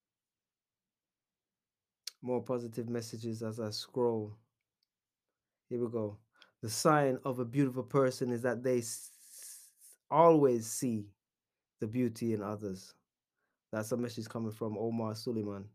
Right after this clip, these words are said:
I say again, the sign of a beautiful person is that they always see the beauty in others. Wow. <laughs> I may, I may go through certain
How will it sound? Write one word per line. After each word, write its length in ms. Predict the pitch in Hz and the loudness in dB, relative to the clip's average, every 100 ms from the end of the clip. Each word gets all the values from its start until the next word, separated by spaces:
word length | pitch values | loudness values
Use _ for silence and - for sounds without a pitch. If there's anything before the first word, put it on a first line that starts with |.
| _ _ _ _ _ _ _ _ _ - | _ _ _ _ _ _ _ _ _ -14
I 160 | 95 98 | -10 -8
say 200 | - 120 | -4 -2
again, 460 | 101 120 117 107 - _ - _ 123 | 0 0 0 -2 -10 _ -20 _ -4
the 120 | 117 | -2
sign 480 | - 175 151 131 117 | 4 6 6 4 0
of 220 | 120 117 | -2 -4
a 80 | 113 | -4
beautiful 540 | 120 131 120 113 120 | 0 0 -2 -6 -6
person 680 | 110 147 135 120 - 113 107 - - | -2 2 2 2 -4 -6 -8 -10 -10
is 160 | 110 | -6
that 240 | 113 113 113 | -6 -6 -6
they 240 | 113 117 - | -6 -6 -4
always 840 | 127 127 135 131 127 113 107 104 95 | 0 2 4 4 2 0 -2 -4 -10
see 300 | - 127 113 | -10 -6 -4
the 140 | 107 | -6
beauty 560 | 110 113 110 110 107 98 | -4 -2 -4 -4 -6 -6
in 120 | 98 | -8
others. 520 | 101 101 98 95 - _ _ _ _ _ _ _ | -12 -10 -10 -12 -18 _ _ _ _ _ _ _
Wow. 280 | 78 80 87 - _ _ _ _ _ _ _ _ _ _ _ _ _ _ _ _ _ _ - | -14 -14 -16 -20 _ _ _ _ _ _ _ _ _ _ _ _ _ _ _ _ _ _ -14
<laughs> 0 | |
I 300 | 104 82 87 | -10 -8 -10
may, 200 | 92 92 92 - | -10 -10 -12 -12
I 60 | 95 | -10
may 180 | 95 92 | -10 -8
go 220 | 101 98 | -8 -8
through 200 | - 92 | -10 -12
certain 420 | - 113 101 | -10 -10 -10